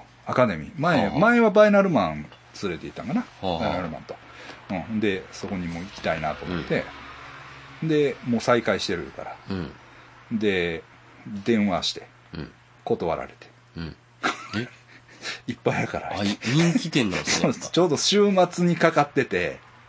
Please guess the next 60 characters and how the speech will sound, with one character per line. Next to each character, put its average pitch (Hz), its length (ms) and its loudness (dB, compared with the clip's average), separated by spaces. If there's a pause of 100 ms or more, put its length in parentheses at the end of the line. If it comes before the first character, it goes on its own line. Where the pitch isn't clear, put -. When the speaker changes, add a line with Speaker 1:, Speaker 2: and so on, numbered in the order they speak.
(220)
Speaker 2:
う - 20 -10
ん。 71 240 -6 (420)
Speaker 1:
で、 101 500 0 (1200)
あ 113 100 -4
の、 90 320 -14 (220)
一 165 320 2
応 156 80 6
こ 131 240 0
う、 101 60 0
な 85 80 -2
ん 87 40 -8
て - 80 -12
い - 40 -10
う - 40 -12
の？ - 60 -16 (1500)
あ、 - 100 -10 (280)
間 151 380 4
を、 135 120 -2
デ 113 120 0
ィ - 20 4
ス - 140 -4
タ 160 140 8
ン 147 100 4
ス - 160 -2
運-、 131 320 6
Speaker 2:
う 104 80 -4
ん。 - 80 0 (140)
Speaker 1:
運 104 100 6
営 87 160 -2
み 85 100 -4
た 87 120 -2
い 78 40 -4
な 78 120 -6
か 82 100 -2
ら、 80 100 2
Speaker 2:
う 92 40 -2
ん。 90 40 -4
Speaker 1:
ち 85 80 -2
ょ 120 40 -2
っ - 20 -4 (200)
と 80 280 -2
と 90 80 -14
か 85 80 -2
言 104 80 2
わ 110 100 2
れ 80 60 -4
て 76 140 -10
ん 78 60 -10
け 113 100 -4
ど、 107 200 -2 (680)
ま 95 360 -2
あ、 - 40 -18 (260)
ま 98 140 -4
た 69 220 -8 (240)
お 107 60 -8
得 92 260 -6
意 87 60 -6
の 82 160 -8 (180)
Speaker 2:
う - 20 -12
ん。 98 160 -12